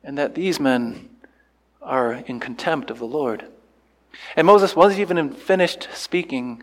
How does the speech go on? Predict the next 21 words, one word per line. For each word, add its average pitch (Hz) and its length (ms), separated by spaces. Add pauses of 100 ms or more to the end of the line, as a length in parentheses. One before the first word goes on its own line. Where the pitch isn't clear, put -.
it 123 120
says, 120 420 (380)
when 156 140
the 156 160
earth - 580
listened 139 480
and 131 120
obeyed, 135 380
and 139 160
God 151 260
opened 190 360
up 175 280 (220)
the 156 80
mouth 156 280
of 147 60
the 151 120
earth 160 160 (160)
to - 60 (160)
swallow 190 340
them 170 200
alive. 143 540